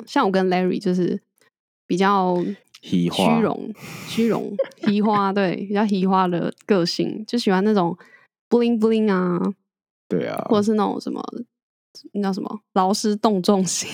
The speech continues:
Speaker 1: <laughs> 之类的。
Speaker 2: 我不一定要劳师动众啊，
Speaker 1: 我没有劳师动众，
Speaker 2: 但是可以让我在社群媒体上
Speaker 1: 就，就是
Speaker 2: 分享这件事情。
Speaker 1: 可以炫耀这样。
Speaker 2: 对，对，对，对，对。
Speaker 1: <laughs> 我直接讲炫耀，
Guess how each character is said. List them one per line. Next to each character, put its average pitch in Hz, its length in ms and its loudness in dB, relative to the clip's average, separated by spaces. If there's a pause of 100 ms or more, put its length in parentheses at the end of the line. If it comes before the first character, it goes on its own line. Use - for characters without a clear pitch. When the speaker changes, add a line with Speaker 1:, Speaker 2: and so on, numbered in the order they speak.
(320)
Speaker 1:
<laughs> - 360 -12
之 - 220 0
类 226 220 0
的。 - 40 -4
Speaker 2:
我 113 80 -2
不 165 160 4
一 160 40 4
定 156 100 2
要 160 40 4
劳 101 200 2
师 101 180 -4
动 98 260 0
众 92 220 -4
啊， 85 140 -8
Speaker 1:
我 - 60 2
没 131 120 4
有 262 60 2
劳 220 120 4
师 220 80 4
动 - 20 2
众， - 0 -
Speaker 2:
但 - 0 -
是 - 0 -
可 247 60 2
以 - 20 4
让 240 100 2
我 214 420 2
在 127 160 4
社 117 220 0
群 95 200 -2
媒 95 160 0
体 90 200 -4
上 98 220 -2
Speaker 1:
就， - 40 -6
就 - 80 -16
是 - 40 -20 (560)
Speaker 2:
分 107 280 0
享 87 260 -4
这 - 140 2
件 214 180 0
事 180 60 -2
情。 - 0 -
Speaker 1:
可 196 60 -2
以 - 20 0
炫 190 240 0
耀 185 300 -4
这 - 60 -8
样。 - 140 -10 (120)
Speaker 2:
对， 87 160 -2
对， 85 160 -2
对， 82 180 -6
对， - 200 -8
对。 - 440 -12
Speaker 1:
<laughs> - 1300 -10
我 240 120 0
直 - 140 -6
接 269 160 0
讲 202 260 0
炫 208 380 -2
耀， 202 280 -4